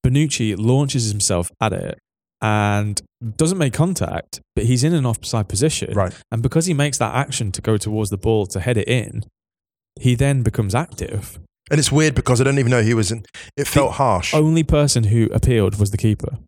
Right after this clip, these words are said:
Speaker 1: Luigi Seppi. But it doesn't mean that, if no one appeals, it doesn't mean it's not offside.
Speaker 2: No, right, right, right.
Speaker 1: And it is like, from a Juve point of view, if you're a <laughs> Juve fan, this is gonna make your blood boil
Speaker 2: Right.
Speaker 1: because it's such an unnecessary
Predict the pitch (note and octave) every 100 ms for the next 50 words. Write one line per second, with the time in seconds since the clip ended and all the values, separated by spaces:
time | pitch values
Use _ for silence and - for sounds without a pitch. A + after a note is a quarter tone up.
0 | _ _ - G#2+ A2 G#2 A#2 - - G2
1 | - _ - - C3+ C#3 C#3+ B2 C3 B2
2 | G#2 - _ A#2+ B2+ B2+ G2+ A#2 A2+ G2
3 | - F#2+ F#2 F#2+ - - - C#3 B2 G2+
4 | G2 F2+ F#2 F#2 F#2+ - _ - - C3
5 | - C3 B2+ A2+ - C#3+ C3+ C3 D3 E3
6 | C#3 A2+ G#2+ A2+ G2 G#2 G2 - E2+ A2+
7 | C3 D#3 C#3+ C3 A2 F#2 - - - A#2
8 | - _ - - G#2 - A2 A2+ A#2 G#2
9 | G2+ A2 G#2 G2 - G#2+ G#2 G2 - G#2+
10 | - G2 - - - _ - A2+ F#2+ G#2+
11 | F2 - - C3+ - B2 A#2 A#2+ A#2+ -
12 | B2 A2+ G#2 G2 F#2+